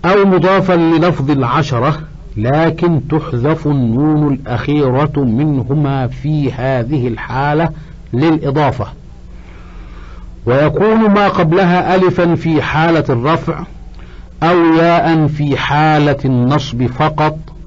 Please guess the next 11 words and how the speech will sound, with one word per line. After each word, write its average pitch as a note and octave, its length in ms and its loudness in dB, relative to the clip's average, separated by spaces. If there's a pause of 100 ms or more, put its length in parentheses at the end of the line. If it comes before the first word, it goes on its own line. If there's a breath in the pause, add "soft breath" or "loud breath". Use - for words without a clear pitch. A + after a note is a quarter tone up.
(140)
دون D3+ 560 2
الجر، C3 520 2 (1400 loud breath)
إذ F3 120 2
لا E3 260 4
يوجدان C#3+ 920 4
مجرورين C3+ 1120 2
مع C3+ 260 0
إضافتهما B2 1300 0
للعشرة A#2+ 840 -2
في C3+ 160 -4
القرآن، C#3 840 0